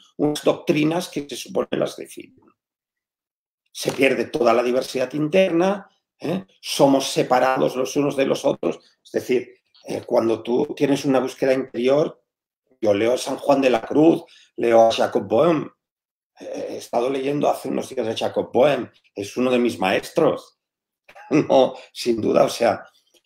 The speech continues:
<clears throat> pero eso es lo natural, eso es lo natural, ¿no? Yo en el, en el libro Genealogía del Monoteísmo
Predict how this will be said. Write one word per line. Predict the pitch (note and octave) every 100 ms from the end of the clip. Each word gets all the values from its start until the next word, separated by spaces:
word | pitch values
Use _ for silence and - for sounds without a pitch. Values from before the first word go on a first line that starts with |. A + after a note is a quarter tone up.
| _ - - - -
<clears throat> | A#3 - - - - -
pero | D3 C#3+ -
eso | -
es | G#3+
lo | A3+ A2+
natural, | D3 - - G#2+ D3+ E2+ - _ _ _ _ _ _ _ _ _ _
eso | - -
es | D3
lo | E3
natural, | C3+ A2 G2 G#2 A#2 F#2+
¿no? | G#2+ - _ _ -
Yo | C3+ E3+
en | G3
el, | F3 -
en | C3
el | B2 A2+
libro | A#2+ F3+ D#3+ -
Genealogía | - A#2 A2 - C#3
del | C3+
Monoteísmo | C#3+ C#3+ C#3 A#2+ B2 D3+ F3